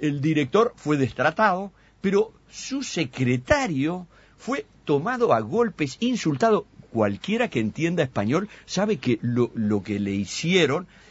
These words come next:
no solo le arrancaban el, el, la, la, la, la bufanda y le tiraban piña, eh, este señor realmente terminó internado con un infarto.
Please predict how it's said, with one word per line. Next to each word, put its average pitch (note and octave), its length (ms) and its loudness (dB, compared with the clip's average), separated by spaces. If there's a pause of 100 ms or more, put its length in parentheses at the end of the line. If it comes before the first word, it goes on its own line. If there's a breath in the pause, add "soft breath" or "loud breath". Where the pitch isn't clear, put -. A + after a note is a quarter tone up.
no B2+ 120 -4
solo G3 280 0
le G2+ 100 -4
arrancaban F2 720 -2
el, D#2 240 -18
el, D#2 140 -20
la, E2+ 320 -18
la, F2+ 160 -16
la, D2+ 220 -16
la D#2 160 -16 (120)
bufanda C3 640 0
y F2+ 80 -10
le F2 100 -14
tiraban G#2 500 0
piña, G3 380 -8
eh, D3 140 -2 (240 loud breath)
este A3 180 0
señor C#3 280 2
realmente B2+ 380 0
terminó G2+ 440 -2 (240)
internado G#2 640 -4
con F2+ 100 -10
un F#2 80 -10
infarto. E2+ 400 -14